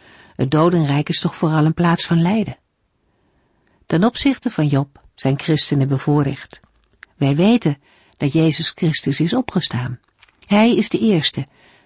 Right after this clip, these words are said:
en wij mogen nu leven in de hoop dat we met hem zullen leven.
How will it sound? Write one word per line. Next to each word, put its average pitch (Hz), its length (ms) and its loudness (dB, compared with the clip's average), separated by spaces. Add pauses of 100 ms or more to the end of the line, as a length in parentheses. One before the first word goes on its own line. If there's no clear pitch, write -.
(260)
en 135 180 2
wij 170 440 2
mogen 175 340 2
nu 170 120 4
leven 151 380 0
in 156 60 2
de 151 80 0
hoop 151 360 -2 (120)
dat - 160 -4
we 175 100 2
met 180 200 2
hem 208 220 4
zullen 135 260 0
leven. 139 400 -8